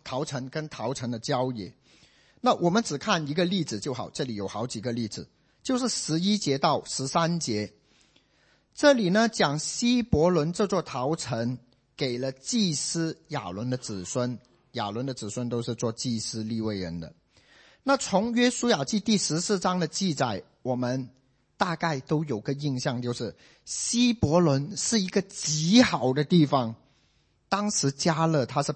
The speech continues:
凭着信心去迎战巨人，带着他的手下来，来这样攻打下来的。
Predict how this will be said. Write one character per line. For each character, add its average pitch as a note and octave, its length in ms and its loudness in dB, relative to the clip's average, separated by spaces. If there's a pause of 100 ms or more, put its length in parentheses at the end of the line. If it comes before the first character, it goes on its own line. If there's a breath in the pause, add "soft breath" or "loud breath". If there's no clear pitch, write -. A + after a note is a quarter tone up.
凭 B2+ 240 0
着 C3 100 0
信 D#3 340 2
心 B2+ 320 0 (360 loud breath)
去 G3 260 -2
迎 C3 420 0
战 D3 300 -2
巨 D3+ 400 0
人， G2+ 300 0 (640)
带 F3 220 -2
着 B2 160 -4
他 C3+ 260 -4
的 A#2 320 -2 (360)
手 G#2+ 260 -6
下 A#2+ 360 -4
来， A#2 140 -6 (300)
来 C3 200 -4
这 D#3 160 2
样 B2+ 160 0
攻 C#3 220 -4
打 A2 180 -6
下 G#2+ 180 -4
来 D2+ 160 -10
的。 - 100 -18